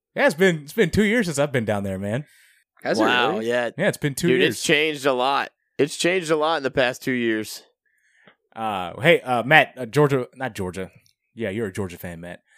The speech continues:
Speaker 1: Alabama plays, uh, what, Miami?
Speaker 3: Miami, three thirty on A B C. In, in Mercedes-Benz. I'd love to go to the game, but I'm, uh, I, like I said last week,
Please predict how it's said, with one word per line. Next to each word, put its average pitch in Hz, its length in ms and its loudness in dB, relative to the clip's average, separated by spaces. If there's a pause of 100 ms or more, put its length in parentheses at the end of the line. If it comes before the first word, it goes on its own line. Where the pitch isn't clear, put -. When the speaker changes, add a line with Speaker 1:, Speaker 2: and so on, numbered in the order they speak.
(300)
Speaker 1:
Alabama 156 420 2
plays, 120 580 -2
uh, 104 480 -6
what, 104 180 -6
Miami? 135 500 -2 (300)
Speaker 3:
Miami, 139 520 2
three 143 240 -2
thirty 143 380 0
on 139 160 0
A 139 120 2
B 139 140 -4
C. 147 440 -2 (760)
In, 156 280 2
in 160 340 0
Mercedes-Benz. 143 960 0
I'd 135 220 2
love 170 160 2
to 165 60 -2
go 151 120 4
to 143 60 -2
the 135 60 -4
game, 135 360 2
but 117 200 0 (360)
I'm, 160 240 2
uh, - 40 0
I, 127 260 2
like 143 200 0
I 135 40 0
said 131 220 0
last 113 260 -2
week, 107 260 -4